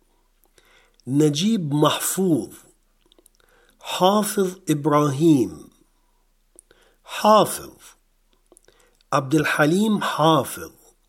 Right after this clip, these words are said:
الظاهر بالله، الظافر بدين الله،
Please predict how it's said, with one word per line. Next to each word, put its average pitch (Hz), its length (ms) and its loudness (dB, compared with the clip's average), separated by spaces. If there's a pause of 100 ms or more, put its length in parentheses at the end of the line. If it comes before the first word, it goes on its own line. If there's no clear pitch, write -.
(1040)
الظاهر 170 760 2
بالله، 131 800 -2 (1400)
الظافر 151 760 0
بدين 165 680 -2
الله، 139 580 2